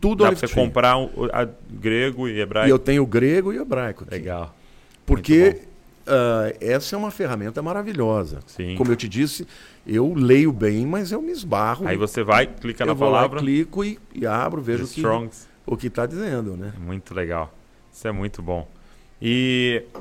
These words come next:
Speaker 2: é, eu li também na minha pesquisa <laughs> que você é um leitor assíduo, né?
Speaker 1: Sim.
Speaker 2: Você ama ler, que ler é um prazer. E eu li que você lê dois a três livros por semana.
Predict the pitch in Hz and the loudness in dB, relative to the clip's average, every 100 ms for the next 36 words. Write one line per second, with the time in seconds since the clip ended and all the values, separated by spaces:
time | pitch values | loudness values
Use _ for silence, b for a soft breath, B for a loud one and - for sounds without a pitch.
0 | - 127 123 123 - 196 165 - 127 135 | -8 -2 -2 -2 2 2 2 -4 -4 2
1 | 113 123 117 131 110 110 98 - - 170 | 2 2 0 0 -2 -4 -6 -10 -4 -2
2 | 95 - - - - - - - - - | -2 -8 -12 -10 -10 -12 -16 -18 -18 -18
3 | - - - 120 127 131 151 151 156 160 | -20 -20 -8 -2 -2 -2 4 6 6 4
4 | 170 160 170 170 156 196 170 - 160 120 | -2 0 0 2 0 2 2 0 0 0
5 | 92 92 107 - - 107 87 71 110 131 | -2 -6 -6 -8 -6 -4 -4 0 4 6
6 | 160 143 113 117 104 98 98 117 127 127 | 6 4 4 4 4 2 0 2 2 0
7 | 127 120 92 107 135 139 B B - 127 | 0 0 -2 0 2 2 B B -6 2
8 | 175 170 170 214 196 160 156 208 214 202 | 4 4 2 2 2 0 2 2 0 0
9 | 190 156 139 175 170 - 180 - 196 165 | -2 -2 -2 -4 -4 -8 -4 2 2 4
10 | 160 175 117 | 6 6 4